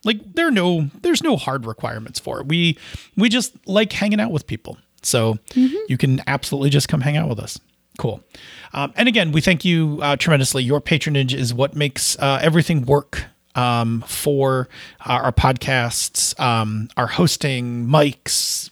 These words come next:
Speaker 1: like, cables, all, all that nonsense. Um, that's, we need that stuff to make it happen, and, uh, your patronage is what helps make that happen. So thank you.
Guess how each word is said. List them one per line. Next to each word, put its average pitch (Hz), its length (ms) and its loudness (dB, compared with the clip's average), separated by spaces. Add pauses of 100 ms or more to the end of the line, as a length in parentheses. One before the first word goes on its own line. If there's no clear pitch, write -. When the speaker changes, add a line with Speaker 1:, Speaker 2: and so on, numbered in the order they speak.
Speaker 1:
like, 135 340 -2
cables, 127 680 0
all, 147 460 4
all 143 120 4
that 113 140 -2
nonsense. 110 460 -8 (480)
Um, 117 220 -2
that's, - 340 2
we 165 260 2
need 175 220 4
that 180 160 2
stuff - 260 0
to - 80 -2
make 165 160 2
it 151 60 -2
happen, 135 460 0
and, 123 420 -2
uh, 120 220 -4
your 117 120 -4
patronage 120 560 -4
is 127 240 0
what - 120 -4
helps - 260 -2
make - 160 -6
that - 160 -4
happen. - 420 -8
So - 160 0
thank 117 220 4
you. - 60 -4